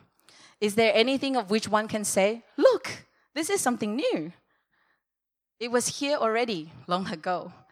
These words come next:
It was here before our time. No one remembers the former generations,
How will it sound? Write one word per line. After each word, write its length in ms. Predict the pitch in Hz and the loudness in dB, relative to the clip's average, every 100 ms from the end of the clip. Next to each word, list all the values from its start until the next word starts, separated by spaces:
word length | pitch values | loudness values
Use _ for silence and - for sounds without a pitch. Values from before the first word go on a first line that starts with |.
| _ | _
It 140 | 214 208 | -6 -4
was 280 | 202 190 - | -4 -6 -2
here 300 | 262 175 180 | -2 -2 -6
before 320 | 180 - 175 | -10 -6 -6
our 160 | 165 165 | -4 -6
time. 460 | - 220 156 160 - _ - _ - | -6 -6 -6 -12 -16 _ -20 _ -2
No 240 | 214 262 | 2 4
one 220 | 277 285 | 4 0
remembers 520 | 254 226 214 220 214 | -2 0 2 2 -2
the 160 | - 185 | -4 -8
former 380 | - 190 208 226 | -2 -2 0 0
generations, 800 | 202 196 190 170 175 175 175 | -2 -4 -2 -4 -6 -10 -12